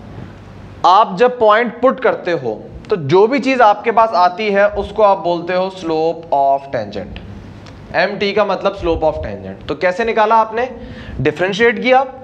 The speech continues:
derivative लेने के बाद आपने point put कर दिया,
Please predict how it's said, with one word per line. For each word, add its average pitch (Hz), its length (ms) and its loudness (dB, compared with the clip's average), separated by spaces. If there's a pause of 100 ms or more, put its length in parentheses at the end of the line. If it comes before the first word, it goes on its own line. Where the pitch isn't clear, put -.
(320)
derivative 220 540 4
लेने 220 220 2
के 226 120 4
बाद 190 240 4
आपने 175 400 4
point 208 320 2
put 170 160 -4
कर 113 180 -4
दिया, 98 300 -8